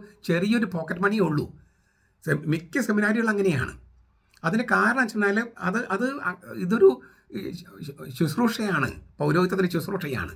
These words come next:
അപ്പോൾ ഈ വലിയ സംഖ്യക്ക് സെമിനാരി, സെമിനാരിയിൽ പലപ്പോഴും പല അച്ഛന്മാർ എൻ്റെ കയ്യിൽ നിന്ന് കടം വാങ്ങിച്ചിട്ടുണ്ട്, പ്രൊഫസർമാർ.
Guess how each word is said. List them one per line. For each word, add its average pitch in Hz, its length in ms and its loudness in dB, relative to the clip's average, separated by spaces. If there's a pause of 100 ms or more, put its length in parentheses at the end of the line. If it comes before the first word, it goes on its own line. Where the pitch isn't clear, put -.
(840)
അപ്പോൾ 202 180 2 (720)
ഈ 151 140 -4 (540)
വലിയ 185 300 2 (100)
സംഖ്യക്ക് 214 400 0
സെമിനാരി, 196 300 0 (560)
സെമിനാരിയിൽ 233 640 4 (140)
പലപ്പോഴും 196 420 2
പല 185 180 2
അച്ഛന്മാർ 196 300 0 (100)
എൻ്റെ 175 100 2
കയ്യിൽ 190 120 4
നിന്ന് 185 100 -2
കടം 160 200 0
വാങ്ങിച്ചിട്ടുണ്ട്, 139 480 -2 (220)
പ്രൊഫസർമാർ. 180 520 -2